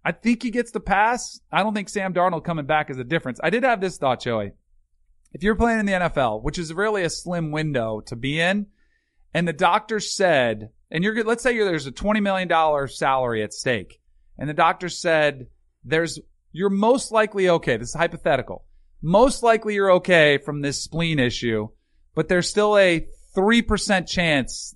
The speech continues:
that it could harm you and possibly end your life." Or is there, are you taking that chance?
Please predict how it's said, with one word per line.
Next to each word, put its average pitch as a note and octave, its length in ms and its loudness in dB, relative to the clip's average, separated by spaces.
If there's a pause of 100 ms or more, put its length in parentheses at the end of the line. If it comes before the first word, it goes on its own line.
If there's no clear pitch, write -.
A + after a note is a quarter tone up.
(120)
that D3 180 4
it D#3 140 0
could F#3 400 0 (460)
harm F#3+ 360 4
you E3+ 160 -2
and D#3 140 -4
possibly D3 800 0 (600)
end D3+ 220 2
your C#3 100 2
life." B2 400 2 (200)
Or C#3+ 40 0
is D3+ 80 -2
there, F#3 220 0
are E3 60 2
you G3+ 140 0
taking A#3 400 0
that A#3 180 0
chance? A3+ 520 -2